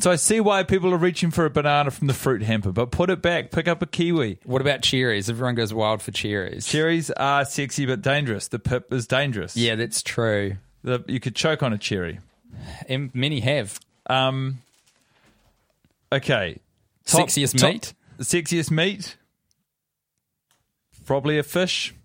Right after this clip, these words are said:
Speaker 2: <laughs> Real curveball there.
Speaker 1: Top ten sexy fruits.
Speaker 2: I wasn't expecting fish.
Speaker 1: Strawberries, blueberries,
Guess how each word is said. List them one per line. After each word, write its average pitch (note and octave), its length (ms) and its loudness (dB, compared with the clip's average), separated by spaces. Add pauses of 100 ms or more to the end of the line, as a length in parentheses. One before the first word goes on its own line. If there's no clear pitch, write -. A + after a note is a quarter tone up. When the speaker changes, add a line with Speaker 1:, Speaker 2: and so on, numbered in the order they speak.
Speaker 2:
<laughs> - 180 -20
Real A3+ 1700 0
curveball D3 560 0
there. A2 220 0 (480)
Speaker 1:
Top G#3 260 2
ten F#3 220 2
sexy D3+ 340 -2
fruits. - 580 -4 (540)
Speaker 2:
I B2 40 -8
wasn't A2+ 260 -2
expecting F#2 460 -8
fish. - 460 -8 (260)
Speaker 1:
Strawberries, B2 840 -2 (100)
blueberries, C#3+ 720 0